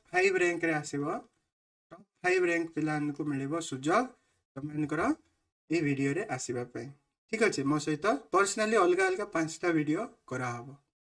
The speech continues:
ରାଇଟ୍? ଇଏ ଗୋଟେ ବହୁତ ମୌକା ଗୋଟେ ତମମାନଙ୍କ ପାଇଁ, ମୋ ସହିତ ଡାଇରେକ୍ଟ ଇଣ୍ଟରାକ୍ସନ କରିବ ଫାଷ୍ଟ କଥା। ସେକେଣ୍ଡରେ ତମମାନଙ୍କର ଯାହା ପ୍ରୋବ୍ଲେମ୍ସ ରହୁଛି ଏକ୍ଜାମରେ, ପ୍ରିପାରେସନରେ, ପାଠ ପଢ଼ାରେ, ସେଇଗୁଡ଼ାକ ମୋତେ ପଚାରିପାରିବ। ତାହାର କ୍ଲିୟରେନ୍ସ ବି ତମକୁ ଦେବି। ଏଇ ଭିଡ଼ିଓରେ ବହୁତ ଆମେ ଗୋଟେ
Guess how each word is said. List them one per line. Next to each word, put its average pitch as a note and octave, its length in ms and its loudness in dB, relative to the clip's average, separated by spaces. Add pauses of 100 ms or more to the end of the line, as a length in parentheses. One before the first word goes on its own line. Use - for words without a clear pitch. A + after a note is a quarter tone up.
(540)
ରାଇଟ୍? G#3+ 300 2 (260)
ଇଏ F3+ 120 10
ଗୋଟେ G#3+ 180 6
ବହୁତ E3+ 420 4
ମୌକା F4+ 320 4 (100)
ଗୋଟେ E3+ 160 0
ତମମାନଙ୍କ D#3+ 380 0
ପାଇଁ, D#3+ 280 0
ମୋ D3+ 140 0
ସହିତ D3+ 240 -8
ଡାଇରେକ୍ଟ D3 400 2
ଇଣ୍ଟରାକ୍ସନ F#4 560 2
କରିବ E3+ 320 2
ଫାଷ୍ଟ D#3 340 -4
କଥା। E3 280 -4 (460)
ସେକେଣ୍ଡରେ F#4 580 2
ତମମାନଙ୍କର D#3+ 520 2 (220)
ଯାହା D3 240 -2
ପ୍ରୋବ୍ଲେମ୍ସ E3 640 2
ରହୁଛି F3 260 2
ଏକ୍ଜାମରେ, D#3 600 0 (500)
ପ୍ରିପାରେସନରେ, D#3 680 2
ପାଠ C3+ 300 -6
ପଢ଼ାରେ, D#3 400 0
ସେଇଗୁଡ଼ାକ F3 420 2
ମୋତେ F3+ 240 -2
ପଚାରିପାରିବ। D#3 640 -2 (500)
ତାହାର D#3 260 2
କ୍ଲିୟରେନ୍ସ E3 500 2
ବି D#3+ 80 0
ତମକୁ D#3 260 0
ଦେବି। D3+ 220 2
ଏଇ G4 80 6
ଭିଡ଼ିଓରେ G4 360 2
ବହୁତ F#4+ 280 0
ଆମେ F#4 160 -2
ଗୋଟେ F4 220 -2